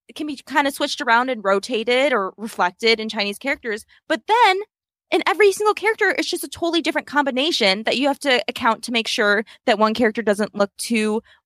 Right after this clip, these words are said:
bold in weight or too light, or one stroke, once it starts meeting with other strokes, you know, and there's fifteen strokes in one character, a vertical stroke is gonna look different in nearly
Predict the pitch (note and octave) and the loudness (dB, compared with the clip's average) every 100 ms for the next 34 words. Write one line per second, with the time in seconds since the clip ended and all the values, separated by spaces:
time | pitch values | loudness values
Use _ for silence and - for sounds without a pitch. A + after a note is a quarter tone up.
0 | _ - A3+ A3+ A3+ A3+ A3+ A3+ G3+ G3 | _ 4 6 8 6 4 4 4 6 6
1 | G#3+ - G#3 G3+ B3+ A#3 G3 F#3+ G3+ A#3 | 4 4 0 0 -2 -2 2 4 4 0
2 | - G3+ F#3+ F#3 F#3+ _ A#3 C4 C#4+ - | -2 0 2 2 0 _ -2 -2 -2 0
3 | D4+ D4+ - - A#3 C4 D4 E4 C4+ - | 2 0 -6 -10 0 2 2 0 0 -4
4 | - C#4+ - A#3+ C4 C4 B3 A3 A3+ B3+ | -2 -2 -2 -6 -4 -4 -2 0 2 0
5 | B3 - G#3+ G3 F4+ - - - B3 B3 | -4 -6 0 2 0 -4 -12 -4 0 2
6 | C4+ B3+ - C#4 C4 - C#4 C4 - A3 | 0 -4 -4 -4 -4 -6 -6 -6 -2 0
7 | B3+ F4 - - A#3+ G3 A3 B3 A#3+ A3 | 0 -2 -6 -2 -2 0 0 0 -2 -2
8 | A#3+ D#4+ G4 G#4 - - - A3+ C4+ B4 | -2 0 0 -2 -8 -4 -2 2 2 4
9 | A#4 G4 - D4+ D#4+ - D4 D#4 F4 F4+ | 2 0 2 0 0 -4 -4 -2 -2 -2
10 | - E4 G#4+ - - - G4 G#4+ A4 | 0 0 0 -4 -2 0 2 4 4